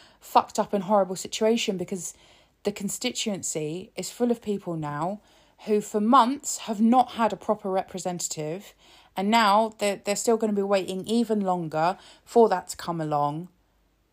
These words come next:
for them to have the opportunity to choose a new representative,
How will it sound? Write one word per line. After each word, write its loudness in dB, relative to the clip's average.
for 4
them 2
to -6
have 2
the 0
opportunity -4
to -10
choose -4
a -2
new -4
representative, -8